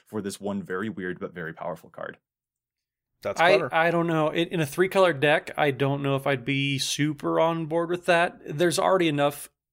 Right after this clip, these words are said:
Speaker 3: utility lands that have other upside, like you said, like Reliquary Tower. You have Panoramas, you have Ash Barrens even. I don't know if I'd be putting a basic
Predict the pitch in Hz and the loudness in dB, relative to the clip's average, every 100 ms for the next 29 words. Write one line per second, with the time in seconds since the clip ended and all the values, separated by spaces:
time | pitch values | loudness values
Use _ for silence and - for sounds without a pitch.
0 | _ - 151 - 147 147 135 127 131 131 | _ -8 -6 0 4 4 4 4 2 0
1 | - 135 131 127 127 127 - 135 131 131 | -2 0 0 0 0 0 2 2 2 -2
2 | 135 120 120 - 139 127 139 120 117 131 | -4 -4 -6 0 2 2 4 2 2 0
3 | 120 - - - - - 123 113 - 135 | 0 0 -6 -12 -20 -4 -2 -2 -4 -2
4 | 123 131 139 135 131 123 117 117 120 117 | 2 4 6 4 2 2 0 2 4 4
5 | 113 - - _ - 139 135 139 135 127 | 2 -2 -16 _ 4 6 6 8 8 8
6 | 120 127 127 127 120 _ _ _ - 139 | 4 2 2 0 -2 _ _ _ 2 6
7 | 156 143 156 165 175 185 170 160 151 139 | 6 6 4 4 4 2 2 4 4 2
8 | 139 147 143 139 143 143 123 113 113 135 | 4 6 6 4 0 -2 -2 0 2 4
9 | 139 151 139 - | 4 0 -2 -8